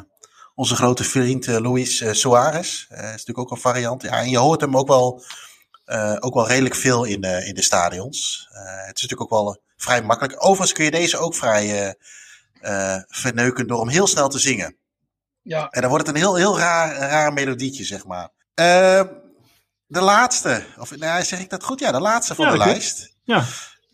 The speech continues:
Speaker 1: Ehm,
Speaker 3: Beetje op advies van, van Ino. Die, eh, ik had er even met Ino contact afgelopen week.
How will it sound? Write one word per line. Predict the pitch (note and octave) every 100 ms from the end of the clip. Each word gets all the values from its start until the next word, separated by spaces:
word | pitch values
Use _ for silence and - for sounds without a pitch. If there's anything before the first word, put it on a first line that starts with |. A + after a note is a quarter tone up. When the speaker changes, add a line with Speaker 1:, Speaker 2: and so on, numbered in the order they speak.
| _
Speaker 1:
Ehm, | D3 D3 C#3+ C3+ C3 B2 B2 _ _ _ _ _ _ _ _
Speaker 3:
Beetje | - G3 A3+ A3
op | F#3+
advies | - F#3 -
van, | F3 D#3+
van | F3
Ino. | G#3+ A3+ C4 D4 - _
Die, | G3+ G3+
eh, | G3 F#3+
ik | F#3+ G3+
had | - G3
er | G3+
even | F#3
met | F3+ F3
Ino | A#3 G#3+ G3+
contact | G3+ G#3 G#3
afgelopen | G3+ - G3 G3
week. | F#3+ F#3+ -